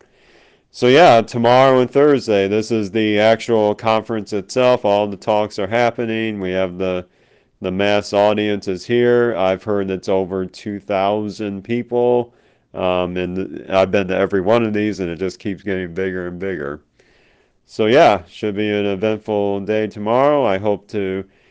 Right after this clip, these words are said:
get at least one of my kind of interviews that I plan to conduct for the R podcast, you know, squared away tomorrow as well. But, um, but yeah, I've,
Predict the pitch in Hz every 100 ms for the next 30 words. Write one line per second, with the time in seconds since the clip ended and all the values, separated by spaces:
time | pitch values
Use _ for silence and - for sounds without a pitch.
0 | _ _ _ 113 101 101 107 101 92 104
1 | 110 104 98 104 101 101 104 101 _ _
2 | _ _ _ _ - 113 98 95 95 85
3 | 113 107 98 107 104 107 104 - 107 98
4 | 95 95 - 113 101 98 - 98 101 101
5 | _ _ _ 104 98 95 95 92 92 98
6 | 95 123 123 120 120 110 110 110 - 107
7 | 98 98 98 - 110 104 101 101 98 98
8 | 107 101 98 98 98 95 113 107 90 -
9 | 90 85 71 76 82 80 80 _ _ _
10 | _ _ _ _ _ _ _ 117 123 185
11 | 147 107 - 110 104 104 101